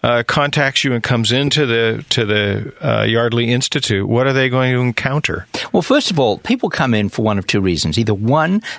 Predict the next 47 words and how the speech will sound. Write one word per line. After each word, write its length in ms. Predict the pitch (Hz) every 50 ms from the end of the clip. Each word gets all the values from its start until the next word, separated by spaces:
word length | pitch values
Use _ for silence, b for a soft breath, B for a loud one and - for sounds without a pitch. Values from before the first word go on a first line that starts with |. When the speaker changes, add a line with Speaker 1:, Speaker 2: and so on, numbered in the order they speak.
| B
Speaker 2:
they've 160 | - 143 196
got 180 | 175 214 226 233
an 140 | 214 180 147
issue 400 | 127 113 - - 131 110 110 - -
and 100 | - 113
they're 100 | 110 104
hoping 340 | 92 113 135 139 - 127 107
we 100 | 110 117
can 140 | 117 - 98
help 240 | 90 104 92 - -
it 60 | 107
where 140 | - 95 87
no 120 | 85 90
one 160 | 90 90 85
else 200 | 87 85 82 -
has. 280 | - - 76 71 - - -
Or 140 | - 131 120
two, 520 | - - - 294 311 285 202 113 165 113 B B B B B B
they're 100 | - 131
coming 300 | 127 - 156 139 151 180
to 100 | 196 202
see 260 | 151 - - 151 104 92
us 160 | 104 110 -
because 540 | - - - - - 127 120 113 113 - B B B B B B _ _ - 117 -
they're 420 | - - - 135 160 208 226 262 285
getting 420 | 220 - - 160 175 196 220 233
older, 360 | 240 190 165 170 170 180 247
like 240 | 226 202 208 233 -
most 280 | 131 135 120 107 - -
of 140 | 110 98 104
us, 240 | 160 220 - -
Speaker 1:
Mm-hmm. 220 | - 117 110 113 120 156 -
Speaker 2:
and 240 | 135 135 131 123 123
they 100 | 131 135
look 200 | 139 143 143 -
at 80 | -
what 140 | 143 147 135
happens 280 | 123 151 147 170 165 -
to 80 | - 180
their 120 | 175 180
parents 420 | - - 131 107 104 110 120 -
and 100 | - 131
they 60 | 127 123
decide, 420 | 127 120 - - 139 127 120 117
you 80 | 170 165
know, 140 | 165 165 170 B B B B -
I, 80 | - 151